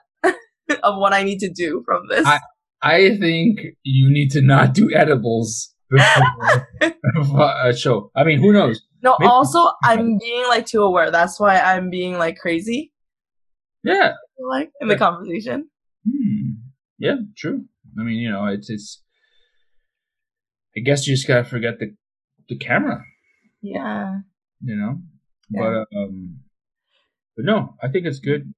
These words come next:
Speaker 2: I think it's cool. I don't care. I think, I
Speaker 1: Uh-huh.
Speaker 2: think, uh, when do we start? I don't know. But, um, doesn't matter. We'll select, we'll select the best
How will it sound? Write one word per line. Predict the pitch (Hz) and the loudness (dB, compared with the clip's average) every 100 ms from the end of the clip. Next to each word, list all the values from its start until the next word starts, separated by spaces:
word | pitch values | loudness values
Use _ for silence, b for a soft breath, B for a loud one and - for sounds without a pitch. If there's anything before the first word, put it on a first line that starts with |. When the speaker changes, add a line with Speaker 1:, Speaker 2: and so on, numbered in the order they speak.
| 113 | -16
Speaker 2:
I | |
think | 110 135 | -10 -6
it's | 127 - | -6 -8
cool. | 131 127 135 - - | -6 -4 -4 -6 -2
I | |
don't | 131 156 | -2 -2
care. | 135 139 143 - | -2 -2 -2 -4
I | |
think, | 113 143 131 - | -8 -6 -8 -8
I | |
Speaker 1:
Uh-huh. | 113 135 127 | -10 -6 -6
Speaker 2:
think, | 123 - 104 | -6 -10 -12
uh, | 101 _ _ _ _ | -12 _ _ _ _
when | 127 143 | -4 -2
do | |
we | 135 | -2
start? | 131 - 143 135 | -4 -2 -4 -4
I | 117 | -6
don't | 113 110 | -6 -6
know. | 110 113 107 - | -6 -10 -14 -10
But, | 107 104 | -6 -4
um, | 104 101 98 95 92 - _ _ _ _ _ _ _ _ _ _ _ _ _ 113 | -2 -2 -4 -10 -16 -20 _ _ _ _ _ _ _ _ _ _ _ _ _ -4
doesn't | 120 113 107 | -2 0 -2
matter. | 101 92 87 - | -2 -6 -12 -8
We'll | 113 135 | -4 -2
select, | 151 135 139 135 - - | 0 0 -2 -4 -14 -8
we'll | 127 147 | -6 -4
select | 160 143 135 135 | -2 -2 -4 -8
the | 98 | -10
best | - 123 131 - | -4 -4 -4 -10